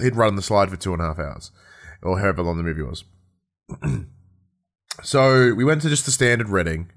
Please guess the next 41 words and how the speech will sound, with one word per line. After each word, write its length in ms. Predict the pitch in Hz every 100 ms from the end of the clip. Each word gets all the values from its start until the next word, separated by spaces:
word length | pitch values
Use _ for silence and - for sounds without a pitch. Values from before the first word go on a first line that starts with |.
| -
um, 640 | 90 87 85 85 80 80
which 140 | 85 98
was 120 | 104
fine. 360 | 101 76 80 98 - - - - -
We 180 | 98 104
got 220 | 101 139
a, 120 | 139 131
we 80 | 127
got 120 | 135
to 100 | 131
sit 260 | 131 143 131
off 140 | 131
to 40 | -
the 80 | 135
side 400 | - 98 95 92
'cause 120 | -
I 80 | 120
like 160 | 117 113
to 60 |
sit 140 | 110 110
off 100 | -
to 60 |
the 80 | 113
side 300 | - 110 110
anyway. 440 | 90 92 90 90
I 100 | 90 90
hate 260 | 113 98
being 160 | 104 95
in 80 | 90
those 100 | 82
big 200 | 92 87
fucking 300 | 95 92 92
rows 240 | 90 90
in 40 | 98
the 60 |
middle. 320 | 92 80 80
I 80 | -
can't 260 | 82 87 87
stand 260 | - 82 80
it. 160 | 80 - - - _ - -
Um, 640 | 92 92 92 87 82 82